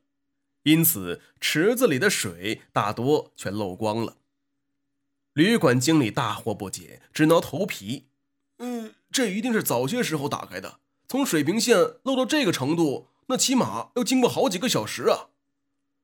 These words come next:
罗伯特心想了，经过好几个小时，那大概是晚饭后他睡着的时候，也就是丽莎独自出去的时候。想到这儿，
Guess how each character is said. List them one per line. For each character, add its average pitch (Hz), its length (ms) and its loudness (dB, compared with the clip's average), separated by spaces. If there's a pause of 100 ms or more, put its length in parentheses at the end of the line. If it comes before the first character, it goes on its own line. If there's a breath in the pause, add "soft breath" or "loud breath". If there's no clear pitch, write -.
(440)
罗 127 220 4
伯 131 100 0
特 123 160 0
心 110 220 -2
想 - 160 -8 (100)
了， - 140 -20 (340 soft breath)
经 262 220 2
过 160 140 2
好 113 360 -2
几 - 160 -2
个 220 100 -4
小 - 220 -4
时， - 420 -8 (580)
那 165 120 6
大 160 200 6
概 156 120 4
是 147 120 0
晚 110 260 0
饭 131 160 4
后 127 100 -2
他 131 140 2
睡 127 240 0
着 104 180 -4
的 165 80 0
时 90 160 -4
候， 73 280 -10 (180 loud breath)
也 156 140 4
就 208 100 4
是 220 140 4
丽 240 200 0
莎 220 220 0
独 180 240 -4
自 196 140 0
出 262 320 -4
去 139 100 -2
的 98 80 -4
时 - 160 -8
候。 - 220 -16 (680)
想 92 240 -6
到 95 160 -6
这 107 120 -4
儿， - 140 -8